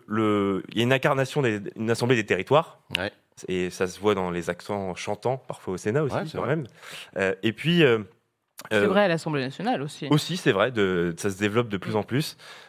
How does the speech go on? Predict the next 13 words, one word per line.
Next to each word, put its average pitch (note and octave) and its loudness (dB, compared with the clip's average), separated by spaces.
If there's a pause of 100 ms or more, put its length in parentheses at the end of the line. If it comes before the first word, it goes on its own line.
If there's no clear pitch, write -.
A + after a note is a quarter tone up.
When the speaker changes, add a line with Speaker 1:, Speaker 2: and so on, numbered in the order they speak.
(140)
Speaker 1:
Et, A#2 4 (260)
euh, G2+ 4
par A2 0
contre, D#3 -2
on - -2
n'est A2 2
pas C#3+ 2 (140)
du E3+ -4
tout G3+ -6
soumis D#3+ 2 (600)
à A2 4
la, B2+ 2
euh, F#2 -2